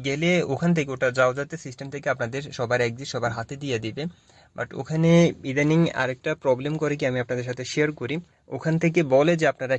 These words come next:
টিকিট কেটে নিয়ে আসুন।" এরপর ওখান থেকে বলে যে, "ওকে, দুই তিন দিনের মধ্যে টিকিট কেটে নিয়ে আসুন, টিকিট কেটে নিয়ে আসলে আপনারা এক্সিট পেপার এখান থেকে নিয়ে যায়েন।"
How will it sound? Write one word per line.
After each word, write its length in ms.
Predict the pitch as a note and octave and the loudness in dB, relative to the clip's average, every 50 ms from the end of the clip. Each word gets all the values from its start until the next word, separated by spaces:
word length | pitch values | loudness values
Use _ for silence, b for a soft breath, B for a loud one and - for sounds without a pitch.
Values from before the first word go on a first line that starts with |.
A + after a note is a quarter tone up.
| - _ | -4 _
টিকিট 280 | - E3 E3 F3+ E3+ - | -14 -8 -8 -8 -8 -6
কেটে 220 | - C#3 C#3 C3+ | -8 -6 -4 -2
নিয়ে 200 | B2+ A#2+ A2+ G#2+ | -2 0 0 0
আসুন।" 360 | A2 A2 - - D#3+ E3 D#3+ - | 0 -2 -2 -4 -4 -6 -6 -6
এরপর 340 | - B2+ A#2+ - - B2 A#2 | -6 -6 -6 -4 -2 0 0
ওখান 180 | A#2+ B2 B2+ B2+ | 0 -2 -2 -6
থেকে 160 | C3+ C3 C#3 | -6 -6 -2
বলে 260 | A#2+ B2 B2 C3 C#3+ | 0 2 2 2 2
যে, 400 | C3+ - C#3 C3 B2+ B2+ B2+ - - | -2 -2 -2 0 0 0 0 0 -2
"ওকে, 280 | C3+ A#2 - D3 C#3+ C3+ | -4 -6 -4 -4 -6 -2
দুই 160 | B2+ B2+ A#2+ | -2 -4 -2
তিন 180 | - B2+ B2 | -2 -2 -2
দিনের 200 | A#2+ B2 C3 C#3 | -2 -2 -2 0
মধ্যে 220 | C#3 C3+ B2+ C#3 C#3 | 0 0 0 -2 -4
টিকিট 320 | - B2 A2+ - C3 B2+ | -4 -4 -4 -4 -4 -4
কেটে 200 | - C#3+ C#3 D3 | -4 -4 -2 -2
নিয়ে 220 | C#3+ C#3+ C#3 C3 B2 | 0 2 2 2 2
আসুন, 260 | B2+ - D3+ D3+ C#3 | 0 -2 -4 -6 -6
টিকিট 300 | - A#2+ - - - - | -6 -8 -8 -10 -10 -6
কেটে 240 | - C3+ C3 D3 C#3+ | -8 -6 -4 -4 -2
নিয়ে 200 | C#3 C3+ B2+ A#2 | 0 0 0 0
আসলে 240 | A#2+ A#2+ - - | 0 -2 -2 -4
আপনারা 240 | C#3 - B2+ A#2+ A#2 | -4 -4 -4 -4 -4
এক্সিট 220 | A2+ A2 B2 A#2+ - | -4 -4 -6 -6 -6
পেপার 240 | C3 B2 - C3+ | -6 -4 -2 -2
এখান 200 | A#2 A2+ A#2 A2+ | -2 -2 -4 -6
থেকে 180 | A2+ A#2+ A#2+ A#2+ | -6 -6 -6 -4
নিয়ে 240 | A#2+ C3 C3 B2 A2 | -2 0 0 0 2
যায়েন।" 260 | A2+ A2 - - - | 2 2 0 0 -4